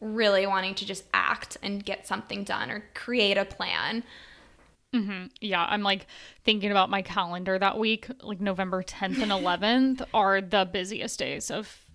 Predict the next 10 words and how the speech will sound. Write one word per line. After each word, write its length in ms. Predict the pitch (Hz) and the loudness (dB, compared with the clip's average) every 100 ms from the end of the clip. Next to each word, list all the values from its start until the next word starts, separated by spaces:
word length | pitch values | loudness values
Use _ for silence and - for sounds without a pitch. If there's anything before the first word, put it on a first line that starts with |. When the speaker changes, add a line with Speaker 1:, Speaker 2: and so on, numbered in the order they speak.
| - | -6
Speaker 2:
the 100 | 208 | -4
entire, 580 | 196 - 202 - 196 180 | -4 -4 -4 -2 -4 -6
like, 340 | 123 - - _ | -8 -8 -16 _
fall 460 | - - 196 139 139 214 - 370 | -10 2 2 2 -2 -4 -4 0
for 100 | 269 | 2
me. 340 | 220 202 185 120 | 2 0 -2 -2
Speaker 1:
<laughs> 40 | |
Speaker 2:
I'm 100 | - | 0
like, 160 | 220 208 | 0 0
"Where?" 400 | 196 214 247 | 2 4 6